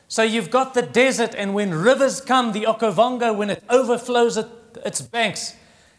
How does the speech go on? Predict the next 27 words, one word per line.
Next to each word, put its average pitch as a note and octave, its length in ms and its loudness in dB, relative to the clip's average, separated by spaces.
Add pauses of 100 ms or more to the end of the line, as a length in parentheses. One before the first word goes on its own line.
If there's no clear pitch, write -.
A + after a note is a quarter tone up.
in G3+ 100 -12
the F#3+ 120 0
rainy A3+ 340 2
season A3 440 -2
in G#3+ 120 -4
Angola, G#3 500 2
and G3 80 0
all A3+ 220 4
the G#3+ 100 2
water G#3+ 360 0
comes, G#3 360 -2
was E3+ 240 -4
it E3 40 -6
a D#3 40 -6
thousand A3 480 0
miles A#3 400 2
or G#3+ 120 0
a - 20 -6
thousand G3+ 400 -2
kilometers? G#3 560 -2
I'm F#3+ 140 -2
not F#3 160 -4
sure. F3+ 280 -2 (400)
But F3 140 -8
the F#3+ 100 -2
water G#3+ 360 0
comes, G3 500 -4